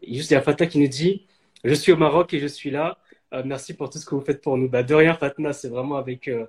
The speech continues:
avec grand plaisir. On espère que tout se passe bien, euh, au Maroc. Euh, en tout cas, merci. Voilà, ça montre, ça montre qu'on, qu'on nous écoute, euh,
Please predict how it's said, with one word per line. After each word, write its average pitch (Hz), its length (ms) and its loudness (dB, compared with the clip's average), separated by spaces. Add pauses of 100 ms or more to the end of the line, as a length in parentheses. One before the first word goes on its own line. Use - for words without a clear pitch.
(400)
avec 131 280 -2
grand 135 200 2
plaisir. 147 560 -2 (320)
On 120 60 -6
espère 139 260 -2
que 143 60 -2
tout 135 160 -2
se - 80 -12
passe 139 260 2
bien, 151 240 0
euh, 117 440 0
au 147 100 -2
Maroc. 139 560 -2 (420)
Euh, 117 120 -4
en 120 40 -4
tout 117 100 -12
cas, 151 120 0
merci. 135 280 -2
Voilà, 120 120 -2
ça 123 140 -6
montre, 135 240 -12
ça 127 100 -6
montre 156 160 -6
qu'on, 131 220 2
qu'on - 320 -2
nous 135 200 2
écoute, 135 340 -2
euh, 127 220 6